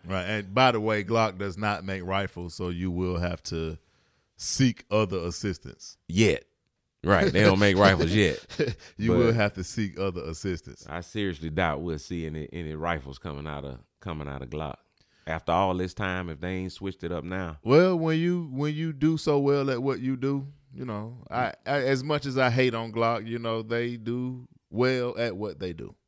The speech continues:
Speaker 2: Yeah.
Speaker 1: Which is make
Speaker 2: Yeah.
Speaker 1: average pistols.
Speaker 2: Wow. Average. The most popular average
Speaker 1: <laughs> Which
Speaker 2: pistol
Speaker 1: is,
Speaker 2: in the world,
Speaker 1: eh,
Speaker 2: right?
Speaker 1: hey, which is make average pistols.
Speaker 2: Right.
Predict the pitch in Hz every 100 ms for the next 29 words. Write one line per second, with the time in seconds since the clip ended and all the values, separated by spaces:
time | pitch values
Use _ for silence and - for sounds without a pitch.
0 | - - 69 82 80 _ _ _ - 104
1 | 104 95 90 95 95 69 71 _ - 87
2 | 82 - - - _ - _ _ 60 52
3 | 62 57 - - - - - 71 58 -
4 | - 73 - 67 71 73 98 85 80 82
5 | 80 - 85 76 78 - 104 110 107 104
6 | 82 80 98 98 101 87 101 123 123 85
7 | 80 - _ _ _ _ _ - 95 107
8 | 95 98 104 101 87 87 85 - - -
9 | 69 62 50